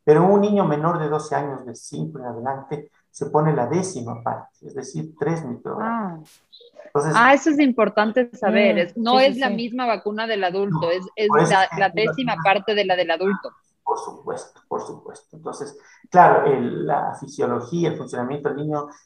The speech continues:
Speaker 1: y su superficie corporal es mucho menor que un adulto. Entonces,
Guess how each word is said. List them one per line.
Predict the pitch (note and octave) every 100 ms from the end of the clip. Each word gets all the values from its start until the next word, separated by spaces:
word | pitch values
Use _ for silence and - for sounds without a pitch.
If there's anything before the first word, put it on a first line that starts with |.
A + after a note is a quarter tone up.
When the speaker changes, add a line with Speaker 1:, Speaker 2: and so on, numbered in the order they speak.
| _ _
Speaker 1:
y | D3
su | D3 D3
superficie | - - C3+ A#2 D3 - -
corporal | B2+ - B2+ A#2+ D3 C#3+
es | C3
mucho | C3+ D3 - B2
menor | A#2+ A#2+ B2 B2
que | B2
un | B2+
adulto. | - C#3+ D#3+ _
Entonces, | _ - - - -